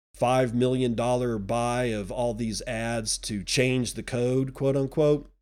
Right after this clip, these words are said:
it wouldn't surprise me one bit if they weren't behind funding, uh, the clown show that is Craig Wright. Now,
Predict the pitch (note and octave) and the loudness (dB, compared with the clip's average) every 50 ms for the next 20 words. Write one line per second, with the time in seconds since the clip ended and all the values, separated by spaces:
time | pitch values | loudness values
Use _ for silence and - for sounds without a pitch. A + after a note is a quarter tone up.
0 | _ _ _ _ _ _ _ _ - - C#3 C#3 C3+ C#3 C#3 C3 - C3+ A#2 - | _ _ _ _ _ _ _ _ 0 4 4 4 4 2 2 0 0 -2 -2 0
1 | B2+ A#2 A2+ G#2+ A2+ A2+ A2 G#2+ G#2+ G#2+ G2+ F#2+ A2+ A2 G#2+ - - - - - | 0 0 0 0 -2 -2 0 0 0 -2 -2 -2 -2 -4 -4 -6 -10 -18 -20 -20
2 | - - - - B2+ C3 C3 - C3+ C3 B2 B2+ C3 B2+ A#2+ A2 G#2 A2 G#2 A#2+ | -20 -16 -4 0 0 2 4 4 6 6 6 4 2 2 0 -2 -4 -4 -2 -2
3 | A2+ A2 A2 G#2+ G#2+ G2+ - - - C3 B2+ B2+ A#2+ A2+ A#2 A2 G#2 G2+ G2 F#2+ | -2 0 0 0 -2 -2 -4 -4 -2 0 0 2 0 0 0 0 -2 -2 -2 -4
4 | - - _ _ _ _ _ _ _ - - A#2 A2+ A2 G#2+ G#2 G2+ F#2 A2+ - | -8 -10 _ _ _ _ _ _ _ -8 -4 -4 -2 0 0 -2 -2 -2 -4 -4
5 | - - C3+ B2+ B2 A#2+ A#2+ A2+ - - A2+ G#2 G2 G2 G2 G2+ G#2 G2 - - | -2 0 0 2 2 0 0 -2 -2 -2 -2 -2 -2 -4 -4 -4 -4 -4 -4 -6
6 | - B2 G#2+ G2+ E2 F2+ G2+ G2+ G2+ G2+ G2+ G2+ F#2+ - B2 C#3 D3 D3+ D3 C#3+ | -6 -4 -4 -4 -4 -6 -4 -4 -4 -4 -4 -6 -4 -2 2 4 6 6 6 4
7 | B2 A2 | 2 0